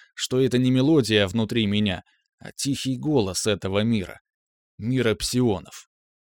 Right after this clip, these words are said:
Ну что же, пора устанавливать оставшиеся технические базы знаний. Буду добивать третий ранг. А потом, как и обещал мне Куим, отправлюсь на практику к мастеру Рибусу в Винзур.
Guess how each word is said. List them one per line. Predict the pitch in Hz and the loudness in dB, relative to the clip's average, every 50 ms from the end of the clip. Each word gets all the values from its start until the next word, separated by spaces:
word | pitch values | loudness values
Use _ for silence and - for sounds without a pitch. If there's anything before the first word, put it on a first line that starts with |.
| _ _ _ _ _ _ _ _ _ _ _ _ _ _ _ - | _ _ _ _ _ _ _ _ _ _ _ _ _ _ _ -4
Ну | 117 123 | -2 -2
что | - - - 170 139 113 | 0 2 4 4 4 4
же, | - - - - _ _ _ - | 4 0 -8 -16 _ _ _ -2
пора | 110 117 139 160 165 | 0 2 2 2 2
устанавливать | 143 - - - 131 143 151 151 135 135 135 131 127 110 - | 2 0 0 0 0 0 0 0 2 2 2 2 2 2 2
оставшиеся | 117 107 - - 127 131 123 - - 120 113 113 104 - 113 | 2 0 2 2 2 2 2 2 0 0 0 0 -2 -2 -2
технические | 104 - 113 - - 117 117 - 110 107 - - 110 104 101 | -2 -2 -4 -2 -2 -2 -2 -2 -2 -4 -4 -2 -2 -2 0
базы | 98 104 104 104 90 98 104 | 2 2 2 2 2 2 -2
знаний. | 95 98 110 104 90 80 - - - _ _ _ _ _ _ _ _ _ _ _ _ | -2 0 0 -2 -2 -4 -8 -14 -20 _ _ _ _ _ _ _ _ _ _ _ _
Буду | - 117 127 160 156 160 156 | -6 -2 -2 0 2 2 2
добивать | 143 143 135 131 120 117 131 139 131 - - - | 2 2 2 2 2 4 4 2 2 2 -2 -4
третий | - 160 165 143 113 - - 104 | 0 2 2 2 2 2 0 -2
ранг. | 95 98 82 80 - - - - _ _ _ _ _ _ _ _ _ | -2 -2 -4 -8 -12 -18 -20 -20 _ _ _ _ _ _ _ _ _
А | - 98 | -8 -4
потом, | - 117 110 - 160 175 170 147 127 | -2 0 0 2 2 2 2 2 2
как | - 135 117 - | 2 2 2 4
и | 123 | 4
обещал | 117 117 113 113 117 107 - 127 123 110 107 | 4 4 4 2 0 0 0 2 2 4 4
мне | 107 104 98 | 2 0 -2
Куим, | - - 104 110 123 151 170 151 - _ - _ - | -2 -2 -2 -2 0 0 -2 -4 -6 _ -18 _ -6
отправлюсь | - 151 151 - - 156 160 165 151 160 160 135 - | -4 -4 -4 -2 0 0 2 2 4 4 2 2 2
на | 135 127 117 | 2 0 0
практику | - 123 127 139 120 - 135 131 - 143 131 | 2 2 2 2 0 0 -4 -2 0 0 -2
к | - | 0
мастеру | 117 120 123 123 113 - - 117 113 110 104 | 0 0 2 2 0 0 0 0 0 2 2
Рибусу | 98 107 120 135 123 123 117 - - 131 | 2 2 0 0 0 0 0 0 0 0
в | 123 110 | 0 0
Винзур. | 107 123 135 135 110 90 - - - | 0 0 0 0 0 -2 -6 -12 -16